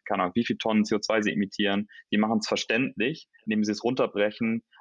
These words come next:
und sagen, okay, wenn sich jedes Unternehmen so wie dieses Unternehmen verhalten würde, dann würde sich das Klima um meinetwegen drei Komma vier Grad erwärmen oder es wäre innerhalb der eins Komma fünf Grad, die wir uns vornehmen.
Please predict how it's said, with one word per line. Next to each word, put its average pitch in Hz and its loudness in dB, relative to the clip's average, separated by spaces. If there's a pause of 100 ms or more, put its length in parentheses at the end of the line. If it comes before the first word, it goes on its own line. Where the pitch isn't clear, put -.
und 104 -2
sagen, 107 2
okay, 104 0
wenn 104 2
sich 98 -4
jedes 139 2
Unternehmen 107 0
so 104 0
wie 101 -2
dieses 117 -2
Unternehmen 98 -4
verhalten 95 -2
würde, 104 2
dann 101 0
würde 104 2
sich 107 -2
das 101 -2
Klima 107 0
um 104 -4
meinetwegen 101 -2
drei 104 0
Komma 104 -2
vier 127 0
Grad 92 -2 (320)
erwärmen 92 -2
oder 98 0
es - -8
wäre 104 2
innerhalb 107 0
der 104 2
eins 107 -4
Komma 104 -2
fünf 135 -4
Grad, 90 -4
die 90 -12
wir 90 -6
uns 85 -8
vornehmen. - -8